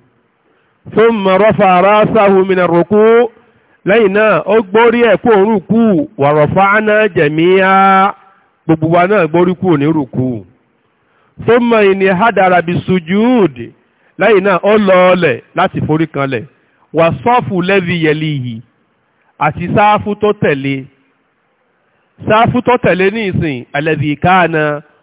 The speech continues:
مؤخرا في الركعة الأولى. Ìyẹn ni sáfù tó wà lẹ́yìn tẹ́lẹ̀ lórí ibi rákà alákọ̀ọ́kọ́,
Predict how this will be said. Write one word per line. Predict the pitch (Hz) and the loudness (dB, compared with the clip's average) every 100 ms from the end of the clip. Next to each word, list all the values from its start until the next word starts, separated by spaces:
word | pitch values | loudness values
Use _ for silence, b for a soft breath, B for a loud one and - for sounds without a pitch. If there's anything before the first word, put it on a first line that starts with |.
| _ | _
مؤخرا | 147 151 175 185 185 151 151 147 143 135 131 _ _ - | -4 -2 0 0 0 -2 -2 -2 -2 -6 -10 _ _ -6
في | 143 | -2
الركعة | 143 165 - 175 170 | 0 0 0 -2 -2
الأولى. | 156 160 160 139 127 120 104 _ _ _ _ - | -4 -4 -6 -6 -4 -4 -8 _ _ _ _ -2
Ìyẹn | 190 226 | 0 0
ni | 233 233 - | 0 -2 0
sáfù | 269 269 - 262 | 2 0 0 0
tó | 269 | 2
wà | 269 269 | 2 2
lẹ́yìn | 190 165 208 220 | 0 0 -2 -4
tẹ́lẹ̀ | - 151 175 220 202 139 _ _ _ _ _ _ _ _ _ _ | -2 -2 -2 0 -2 -4 _ _ _ _ _ _ _ _ _ _
lórí | 180 170 202 226 | -12 -4 0 0
ibi | 196 170 180 | -2 -4 -2
rákà | 196 208 208 | 0 0 0
alákọ̀ọ́kọ́, | 185 160 180 185 147 123 160 160 165 | 0 2 0 -2 -4 -4 0 0 0